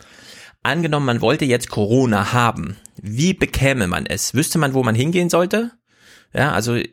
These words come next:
man müsste dann schon ins Krankenhaus, sich auf die Station schleichen und so weiter. Das ist nämlich gar nicht so einfach, glaub ich auch, wenn man wollte, Corona zu kriegen. Und wenn ich immer diesen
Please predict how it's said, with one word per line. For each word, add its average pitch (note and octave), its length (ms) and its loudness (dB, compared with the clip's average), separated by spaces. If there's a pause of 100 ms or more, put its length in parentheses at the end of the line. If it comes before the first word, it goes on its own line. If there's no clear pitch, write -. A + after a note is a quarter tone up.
(100)
man A2 220 0
müsste C3+ 200 -2
dann A2+ 100 2
schon G#2 160 0
ins F#3+ 320 2
Krankenhaus, D3 680 2
sich C3 220 -4
auf D3 100 0
die C#3+ 100 -4
Station C3 420 0
schleichen B2 360 0
und A#2+ 140 -2
so - 80 -4
weiter. G2 200 2
Das - 100 -4
ist A#2 80 -4
nämlich F3 180 0
gar E3 140 2
nicht E3+ 140 -2
so C#3+ 140 0
einfach, - 400 -4
glaub F#2 200 -6
ich - 120 -8
auch, G#2 220 -2
wenn A#2+ 80 2
man G#2 180 2
wollte, D#3 420 2 (460)
Corona A2+ 360 0
zu - 100 -6
kriegen. G2+ 420 -8 (840)
Und A2+ 600 2 (420)
wenn A2+ 280 -2
ich B2+ 80 -2
immer C3 120 2
diesen A2+ 300 0